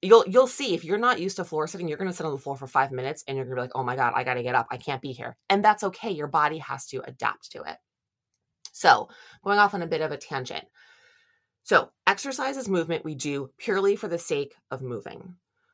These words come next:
Movement is the way we use our bodies to live our lives,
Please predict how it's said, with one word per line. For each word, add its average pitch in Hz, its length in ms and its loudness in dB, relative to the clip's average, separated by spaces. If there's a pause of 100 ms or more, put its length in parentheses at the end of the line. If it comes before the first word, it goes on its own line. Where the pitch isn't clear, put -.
(260)
Movement 185 560 2
is 170 80 2
the 180 100 2
way 165 140 4
we 156 100 -6
use 175 300 0
our 143 140 6
bodies 196 960 2 (260)
to 190 120 0
live 156 200 4
our 143 140 6
lives, - 540 -2